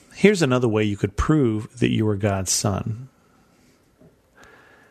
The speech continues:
Takes him to the temple and says, "Throw yourself down because you know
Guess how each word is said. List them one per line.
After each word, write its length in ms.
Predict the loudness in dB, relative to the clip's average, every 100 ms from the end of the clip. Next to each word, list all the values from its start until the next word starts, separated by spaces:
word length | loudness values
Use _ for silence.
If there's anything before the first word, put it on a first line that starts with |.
| _ _ 0
Takes 300 | 0 2 0
him 100 | 0
to 100 | -2
the 80 | -2
temple 500 | -2 -2 -4 -6 -8 -16 _ -4
and 180 | -4 0
says, 280 | 0 0
"Throw 340 | -4 -2 0 2
yourself 500 | 0 -2 0 0 0
down 260 | 0 0
because 360 | -2 0 0 2
you 140 | -2
know 560 | 0 0 0 -4 -6 -12